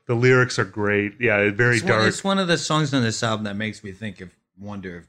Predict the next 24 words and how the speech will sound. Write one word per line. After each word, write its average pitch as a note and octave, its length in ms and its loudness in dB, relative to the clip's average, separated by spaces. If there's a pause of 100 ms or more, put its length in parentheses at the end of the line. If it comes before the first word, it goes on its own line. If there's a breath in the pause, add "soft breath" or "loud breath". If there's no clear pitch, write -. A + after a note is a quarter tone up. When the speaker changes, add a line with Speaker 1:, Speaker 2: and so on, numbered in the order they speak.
Speaker 2:
Bruce F#2 280 -10
had F2+ 100 -14
read E2+ 180 -14
a E2+ 60 -16
lot E2 180 -16
of D2+ 120 -20
John E2+ 360 -16
Updike. - 720 -20 (680)
You F2+ 80 -12
familiar G#2 400 -2
with G#2 160 -4
any G#2+ 120 0
of A2 100 2
his A2+ 180 2
Speaker 1:
Oh, - 20 0
yeah, A#2 80 -2
Speaker 2:
books? A2+ 500 2
Speaker 1:
yeah. A2 360 -4 (1000)
Speaker 2:
He's F#2+ 180 -16
got F#2 180 -8
this F2 160 -16
book, - 260 -16
Rabbit F2 360 -10
Run, E2+ 500 -14